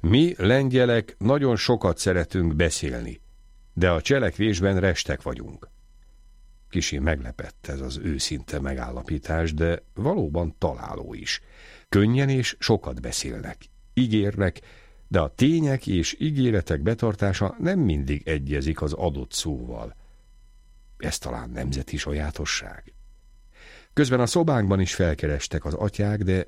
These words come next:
mi is érdeklődtünk, kit tartanak alkalmasnak a rendfőnöki tisztségre.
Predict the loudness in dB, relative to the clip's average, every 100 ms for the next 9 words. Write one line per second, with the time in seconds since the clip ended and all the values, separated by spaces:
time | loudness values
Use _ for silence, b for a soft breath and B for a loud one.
0 | 0 0 2 -2 -4 -4 -2 -2 -2 -2
1 | -2 0 0 -2 B B B B -2 0
2 | 0 0 0 0 0 0 -2 0 0 0
3 | -2 -4 -4 -4 -4 -2 -4 -2 0 0
4 | -4 -10 -12 -12 -12 -12 -10 -8 -8 -10
5 | -14 -16